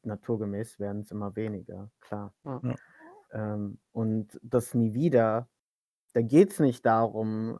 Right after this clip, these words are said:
Speaker 1: ähm, also es geht darum, die Vergangenheit aufzuarbeiten, in dem Sinne, dass man versteht, was passiert ist,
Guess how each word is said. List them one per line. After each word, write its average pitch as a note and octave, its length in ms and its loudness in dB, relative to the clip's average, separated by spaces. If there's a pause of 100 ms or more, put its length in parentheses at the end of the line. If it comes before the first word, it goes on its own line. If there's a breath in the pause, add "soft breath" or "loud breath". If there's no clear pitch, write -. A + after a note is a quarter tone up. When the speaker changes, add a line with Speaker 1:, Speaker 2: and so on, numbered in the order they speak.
Speaker 1:
ähm, G#2+ 460 -2 (1400)
also A#2+ 240 0
es - 120 0
geht F3 240 6
darum, E3+ 280 10
die D3 100 -2
Vergangenheit D3+ 640 4
aufzuarbeiten, D3 1300 2 (460)
in B2 240 0
dem E3+ 320 6
Sinne, C#3+ 400 4
dass A#2 240 2
man A#2+ 180 0
versteht, A#2+ 580 -2 (300 soft breath)
was B2+ 220 2
passiert E3 460 0
ist, - 300 -6